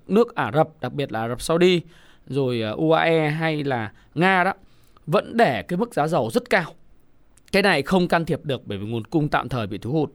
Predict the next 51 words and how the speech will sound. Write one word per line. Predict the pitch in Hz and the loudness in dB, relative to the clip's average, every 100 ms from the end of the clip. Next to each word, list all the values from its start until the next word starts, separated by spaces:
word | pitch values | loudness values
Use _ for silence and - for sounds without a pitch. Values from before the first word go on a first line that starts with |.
| - | -4
do | 139 | 0
Nga | 143 143 139 | 0 0 -2
đánh | 123 160 | 0 -2
Ukraine | 143 139 135 135 123 | 0 0 0 -2 -4
thì | 113 92 | -4 -6
bị | 104 92 | -6 -8
cấm | 110 131 | -6 0
vận. | 175 - - _ _ - - | 0 -2 -20 _ _ -20 -2
Tức | 285 | 2
là | 277 | 2
giá | 156 156 | 2 0
năng | 196 | 2
lượng | 202 - - _ | 0 0 -6 _
là | 123 110 | -8 -4
họ | 151 | -4
không | - 175 | -2 0
quyết | 196 | 0
định | - | -2
được. | 107 104 - - - - - - | -6 -12 -18 -20 -20 -20 -20 -2
Cái | 214 | 2
thứ | 269 | 4
hai | 254 220 | 4 2
nữa | 196 | 2
là | 202 | 0
việc | 160 131 - | 0 -4 -2
tắc | 262 214 | -2 -2
nghẽn | - | -6
chuỗi | 196 214 | -4 -4
cung | 185 180 | 0 0
ứng | 160 196 | 0 -2
do | 156 170 | 0 2
Zero | 160 180 196 190 | 4 4 6 4
covid | 190 170 220 240 | 2 0 0 -2
của | - | -8
Trung | - 143 | -8 0
Quốc | 202 214 - _ _ - | 0 0 -6 _ _ 0
chơi | 170 165 | 4 6
bài | 143 | 4
nhây, | 117 170 196 160 - _ _ _ | 4 4 4 2 -8 _ _ _
Zero | 160 180 180 | 4 6 6
covid | 180 170 226 233 _ _ | 4 4 2 0 _ _
đến | 151 175 | 0 2
tận | - - | 0 0
cuối | 143 175 | 0 2
năm | 190 185 | 2 4
nay | 175 | 2
họ | 175 - | 2 -2
không | 185 202 | -2 -2
can | 185 | -4
thiệp | 170 135 | -2 -4
được. | - | -6